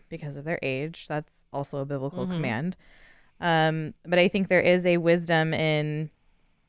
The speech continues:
Speaker 1: you can be twenty-two and be wiser than a forty-two-year-old.
Speaker 2: Yeah.
Speaker 1: How close are you to God?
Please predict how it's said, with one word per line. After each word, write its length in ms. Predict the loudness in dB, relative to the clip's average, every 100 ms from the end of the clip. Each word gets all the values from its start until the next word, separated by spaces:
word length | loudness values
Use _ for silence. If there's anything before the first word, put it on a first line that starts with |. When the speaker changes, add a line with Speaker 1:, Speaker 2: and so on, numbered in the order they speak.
| _ 0
Speaker 1:
you 200 | 2 2
can 400 | 2 4 4 2
be 180 | 0
twenty-two 800 | -8 -8 -8 -8 -6 -6 -6 -10 -16 _ _ _
and 160 | 2 4
be 260 | 6 4 2
wiser 760 | 2 2 2 0 -2 -2 -6 _ _ _ _
than 240 | 0 2 2
a 220 | 0 -2 _
forty-two-year-old. 960 | _ 0 2 2 -2 -4 -2 -2 -2 0
Speaker 2:
Yeah. 220 | 0 0 -2 _ _ _ _ _
Speaker 1:
How 300 | -4 2 2
close 360 | 2 2 2 2
are 60 |
you 180 | 2 2
to 80 | 0
God? 360 | 4 4 4